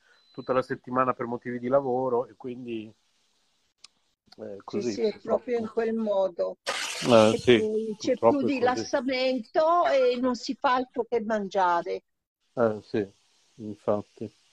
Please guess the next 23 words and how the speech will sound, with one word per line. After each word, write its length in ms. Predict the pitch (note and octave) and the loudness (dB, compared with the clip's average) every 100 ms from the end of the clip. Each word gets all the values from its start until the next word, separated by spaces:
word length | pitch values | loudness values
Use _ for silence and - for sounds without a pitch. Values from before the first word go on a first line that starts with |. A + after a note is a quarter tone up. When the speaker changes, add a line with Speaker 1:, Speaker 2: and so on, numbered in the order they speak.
| _ _ _ _ _ _ _ _ | _ _ _ _ _ _ _ _
Speaker 2:
Bene, 420 | B3 D4+ C#4 B3+ | -2 0 0 0
Renzo, 540 | C4 B3+ B3+ - A3+ | 0 0 -2 -2 0
io 240 | A3 B3 A#3 | 0 0 0
adesso 500 | A#3 A3 C4 - B3+ - | -2 -2 -2 -4 -12 -8
ti 360 | B3+ A#3+ A#3 | -8 -6 -2
lascio. 720 | A3 C4 A#3+ - - C#4+ D#4 C4+ | 0 0 -2 -6 -2 0 6 6
Speaker 1:
Ok. 540 | B3+ C3 A2+ A2+ D#3 | 6 6 8 8 8
Speaker 2:
Sono 220 | C#4 C4+ | 6 2
molto 460 | C4+ C#4 C#4+ C#4+ B3+ | 0 0 0 -4 -6
felice 680 | - C4 B3+ C4+ C4 - C4 | -2 -2 0 0 0 0 0
veramente 760 | A3+ B3 A#3+ B3+ B3 B3+ - A#3 | 0 0 0 2 2 0 -2 -4
di 160 | A3 | -2
questa 400 | A3+ A3 - A3+ G3 | -4 -4 -6 -12 -6
notizia. 920 | A3 G#3+ A3+ A3 - - C#4 D4+ E4 - _ _ _ - | -6 -6 -8 -8 -10 -8 -4 -2 -4 -14 _ _ _ -2
Speaker 1:
Grazie. 400 | B2+ - A2 A#3 | 6 8 8 4
Speaker 2:
Eh, 560 | A3 A3 - G#3 G#3+ - | 2 2 2 -2 -8 -2
e 200 | B3 B3 | 0 0
del 300 | G#3 C#4 A3 | 0 -2 -2
vostro 840 | C#4 D#4 D#4 - E4+ D#4 E4 D#4 - | 0 0 -4 -10 -6 -2 -2 -4 -10
com-, 400 | C#4 A3+ A#3 A3+ _ _ | -10 -8 -12 -14 _ _
comportamento 1500 | - F4 F4 D#4 D4 B3+ - B3 G3+ A3 F#3+ F3+ F3 - F#3+ _ | -2 0 0 -2 -2 -4 -6 -8 -4 -2 -2 -4 -8 -12 -14 _
che 120 | A3+ | -4
a-, 160 | G#3 | -2